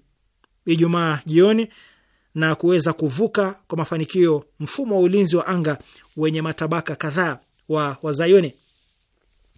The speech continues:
Operesheni ya Ahadi ya Kweli ya tatu imetekelezwa na majeshi ya Iran baada ya utawala haramu wa Israel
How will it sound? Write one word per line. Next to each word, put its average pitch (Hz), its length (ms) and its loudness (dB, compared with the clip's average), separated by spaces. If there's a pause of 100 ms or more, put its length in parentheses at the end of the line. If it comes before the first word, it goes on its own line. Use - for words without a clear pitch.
(800)
Operesheni 208 420 4
ya 196 60 2
Ahadi 202 200 4
ya 196 80 8
Kweli 196 200 6
ya 180 80 4
tatu 208 420 2 (280)
imetekelezwa 170 640 2
na 165 60 -4
majeshi 165 320 2
ya 165 80 -2
Iran 190 400 4 (300)
baada 165 640 -2
ya 160 80 -2
utawala 165 340 0
haramu 165 280 -2
wa 175 80 -4
Israel 170 340 0